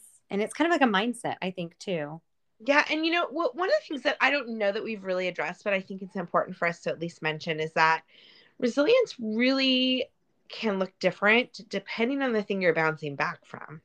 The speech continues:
Speaker 2: right? I
Speaker 1: Mm,
Speaker 2: mean,
Speaker 1: yeah.
Speaker 2: we don't ever wanna lump, like, resilience. I, I'm just trying to think of something light that you would have to bounce back from. Um, something small, you know, like, I don't know, canceled vacation,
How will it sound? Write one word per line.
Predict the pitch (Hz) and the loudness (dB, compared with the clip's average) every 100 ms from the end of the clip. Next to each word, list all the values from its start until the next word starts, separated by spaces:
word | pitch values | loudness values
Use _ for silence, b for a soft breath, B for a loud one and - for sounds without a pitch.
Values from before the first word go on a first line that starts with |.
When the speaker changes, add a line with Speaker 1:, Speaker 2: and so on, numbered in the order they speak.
| - | -6
Speaker 2:
right? | 196 214 262 320 180 175 | 2 6 6 6 2 2
I | |
Speaker 1:
Mm, | 247 | 2
Speaker 2:
mean, | 254 247 | 2 2
Speaker 1:
yeah. | 151 147 151 | 0 -2 0
Speaker 2:
we | 277 | 4
don't | 277 330 - | 6 6 6
ever | 233 240 302 | 6 6 4
wanna | 285 247 | 0 -2
lump, | 220 208 196 180 165 160 - _ - | -4 -4 0 0 0 -2 -8 _ -2
like, | 202 196 | -2 -2
resilience. | 233 226 220 277 285 262 - _ _ _ _ _ _ _ _ | -8 -8 -6 -6 -6 -8 -12 _ _ _ _ _ _ _ _
I, | 226 226 | -8 -6
I'm | - 220 | -6 -8
just | 214 | -8
trying | 233 208 | -4 -4
to | |
think | 202 185 | -4 -8
of | 190 | -8
something | 185 185 | -6 -4
light | 170 165 170 170 156 - | -2 4 6 6 6 -2
that | 135 | -2
you | 156 | -2
would | 170 | -2
have | 156 | -4
to | - | -4
bounce | 151 147 143 | -2 -2 -2
back | 151 147 - | -4 -4 -4
from. | 151 139 147 - | -2 -2 -6 -2
Um, | 180 165 156 151 160 151 - _ - - | 2 2 2 -2 -8 -14 -20 _ -20 -14
something | 180 175 175 - | -4 -4 -4 -8
small, | - 170 151 147 151 | 2 6 6 4 -2
you | 165 | -2
know, | 165 156 160 | 2 2 4
like, | 160 151 131 - - - _ | 4 2 0 -12 -20 -20 _
I | 196 | 4
don't | 196 | 6
know, | 180 | 4
canceled | 175 - 233 247 202 | 0 2 2 4 2
vacation, | 190 - 175 165 - 67 | 2 2 -6 -4 -8 -10